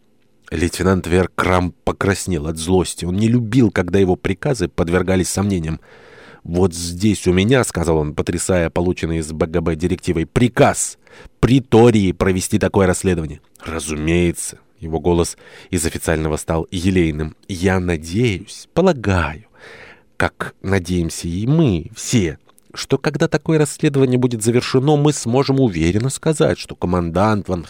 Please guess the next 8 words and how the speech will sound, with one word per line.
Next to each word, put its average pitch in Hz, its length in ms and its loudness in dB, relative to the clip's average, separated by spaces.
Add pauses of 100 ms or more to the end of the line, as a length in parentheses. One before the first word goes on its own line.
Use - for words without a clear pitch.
Херден 90 640 0 (300)
абсолютно 98 600 -2
чист - 300 -2
по 127 100 0
всем 143 220 2
пунктам, 101 460 2
но 104 140 4
пока 95 540 0